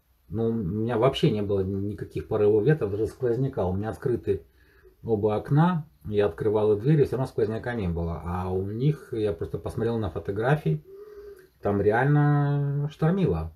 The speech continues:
То есть, как бы, волна была очень хорошая, хотя так вот с виду не скажешь. Поэтому была даже ситуация, когда команда Big Carp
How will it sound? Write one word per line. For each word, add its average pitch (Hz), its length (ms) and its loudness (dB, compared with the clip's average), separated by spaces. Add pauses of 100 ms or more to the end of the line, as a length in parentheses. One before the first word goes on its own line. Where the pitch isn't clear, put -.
(100)
То 85 60 -16
есть, - 80 -16
как 87 140 -12
бы, 85 140 -10
волна 98 280 0
была 131 200 2
очень 127 200 -2
хорошая, 87 460 -2
хотя 87 300 -8
так - 280 -4
вот 95 200 -6 (880)
с - 100 -20
виду 113 220 0
не 113 120 0
скажешь. 85 380 -4
Поэтому 104 380 -2
была 107 260 2
даже 104 200 -4
ситуация, 139 520 0
когда 95 220 -6
команда 104 420 -6
Big 98 200 -8
Carp 151 240 0